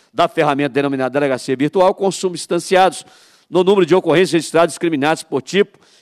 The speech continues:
e, se possível, agrupadas mês a mês. Outro requerimento, seja encaminhado ao secretário de Estado de Justiça e Segurança Pública, pedindo informações sobre os aditivos nos contratos realizados entre as casas de semi-liberdade e o Centro Socioeducativo de Passos,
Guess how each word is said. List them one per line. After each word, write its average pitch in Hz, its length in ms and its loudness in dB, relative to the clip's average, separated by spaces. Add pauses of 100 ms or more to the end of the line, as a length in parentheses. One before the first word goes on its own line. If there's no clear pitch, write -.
e, 214 100 -2
se - 140 -2
possível, 156 460 2
agrupadas 165 600 0
mês 165 540 0
a 175 100 0
mês. 170 460 0 (1160)
Outro 180 200 2
requerimento, 196 460 0
seja 202 240 2
encaminhado 185 600 0
ao 135 160 -6
secretário 170 480 0
de - 40 -14
Estado 165 180 -2
de 139 40 -10
Justiça 151 280 -4
e - 40 -14
Segurança 139 380 -6
Pública, 180 220 -8
pedindo 185 260 -6
informações 208 720 0 (480)
sobre 175 260 -2
os 165 80 2
aditivos 175 600 0
nos 160 180 -4
contratos 170 540 -2
realizados 151 560 -2
entre 151 180 -6
as 143 160 -8
casas 185 340 -4
de 160 60 -18
semi-liberdade 143 840 -4 (460)
e 165 80 0
o 180 80 2
Centro 185 320 -2
Socioeducativo 156 640 -2
de 156 120 -8
Passos, - 720 -4